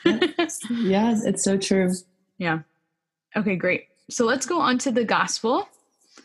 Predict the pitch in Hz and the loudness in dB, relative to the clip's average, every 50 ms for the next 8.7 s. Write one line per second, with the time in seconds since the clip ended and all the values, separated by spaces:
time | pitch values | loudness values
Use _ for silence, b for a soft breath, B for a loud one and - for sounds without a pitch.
0 | B B B B B B B - 226 233 - - - - 214 208 208 202 185 - | B B B B B B B -2 -2 -2 -2 -2 -2 0 0 0 0 0 -2 -4
1 | - - 208 214 214 202 202 214 233 - 247 240 240 240 208 - 220 202 175 202 | -4 -2 -2 0 2 2 2 2 2 0 0 2 2 2 2 2 2 2 2 -2
2 | 190 - - 262 262 247 - - 226 196 196 190 190 196 - - _ _ _ _ | -6 -4 -2 -2 -2 0 -2 -2 -2 0 0 0 -2 -2 -4 -8 _ _ _ _
3 | - 185 190 196 180 - 190 185 180 165 - - - - 190 - - - - 180 | -6 -4 -2 -2 -2 -2 -2 -2 -2 -2 -4 -4 -4 -4 -4 -4 -4 -6 -6 -4
4 | 180 180 165 170 - - - 160 160 156 165 160 - - 196 180 - _ _ _ | -4 -4 -4 -6 -8 -6 -4 -4 -2 -2 -4 -6 -6 -8 -8 -10 -12 _ _ _
5 | _ _ _ _ _ _ _ _ _ _ _ _ _ _ _ _ _ _ _ _ | _ _ _ _ _ _ _ _ _ _ _ _ _ _ _ _ _ _ _ _
6 | _ _ _ _ _ _ _ _ - - _ _ _ _ _ _ _ _ _ _ | _ _ _ _ _ _ _ _ -20 -20 _ _ _ _ _ _ _ _ _ _
7 | _ _ 180 175 170 180 180 165 - 185 175 180 196 196 190 - - - 165 160 | _ _ 0 2 2 4 2 2 2 2 2 2 2 0 0 0 0 2 2 2
8 | 156 156 - - 165 170 160 151 160 165 151 156 151 | 2 2 0 0 2 2 2 2 2 2 0 0 0